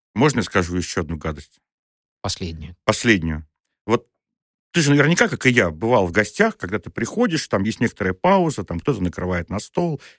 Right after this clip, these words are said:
Speaker 1: не все гости еще собрались, и тебе вручают на тебя занятия, да? Ну, щас уже, конечно, нет, а вот там еще лет десять-пятнадцать назад, и тебе вручают этот самый семейный альбом, да? «На, полистай, вот драгоценность эту».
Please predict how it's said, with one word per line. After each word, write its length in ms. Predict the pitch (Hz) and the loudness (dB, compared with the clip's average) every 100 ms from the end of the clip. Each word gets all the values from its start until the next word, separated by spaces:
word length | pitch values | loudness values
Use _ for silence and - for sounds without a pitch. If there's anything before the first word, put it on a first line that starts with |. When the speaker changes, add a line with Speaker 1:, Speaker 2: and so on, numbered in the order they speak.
| - | -2
Speaker 1:
не 80 | 101 | -2
все 160 | - | -2
гости 340 | 101 180 180 107 | 0 2 2 0
еще 140 | 110 | -6
собрались, 480 | - 90 117 180 - | -4 -2 0 0 -4
и 40 | |
тебе 140 | 92 117 | -6 -4
вручают 400 | 113 - 127 - | -4 -2 -2 -2
на 60 | |
тебя 140 | - 101 | -4 2
занятия, 500 | 110 131 90 78 92 | 4 4 2 0 0
да? 160 | 139 - - _ | 0 0 -20 _
Ну, 60 | 156 | 2
щас 220 | 170 143 | 2 2
уже, 240 | 143 135 117 | 0 0 2
конечно, 300 | 139 - 143 | 0 2 4
нет, 240 | 247 - | 4 4
а 60 | 107 | 2
вот 160 | 110 | 0
там 140 | 107 107 | 0 -2
еще 180 | 117 123 | 0 0
лет 160 | 110 | 0
десять-пятнадцать 720 | 87 165 - - - 143 175 - | 0 -4 -4 -12 2 2 2 0
назад, 240 | 107 101 - - | 0 0 -4 -20
и 60 | - | -10
тебе 200 | 151 202 | 0 2
вручают 420 | 123 104 - 165 | 4 2 4 4
этот 160 | 123 - | 2 2
самый 260 | 135 131 107 | 4 4 2
семейный 480 | - 113 123 113 | 2 4 6 6
альбом, 640 | 110 104 107 95 101 85 82 | 4 4 2 2 2 4 4
да? 240 | 131 110 _ _ - | 4 4 _ _ 4
«На, 260 | 127 151 | 6 6
полистай, 760 | 127 117 120 - - 147 131 95 | 4 0 2 0 2 6 6 4
вот 220 | 95 82 | 0 -2
драгоценность 920 | 107 107 127 - 160 147 131 117 - | -2 2 0 2 4 4 4 0 0
эту». 380 | 120 98 - | 2 2 0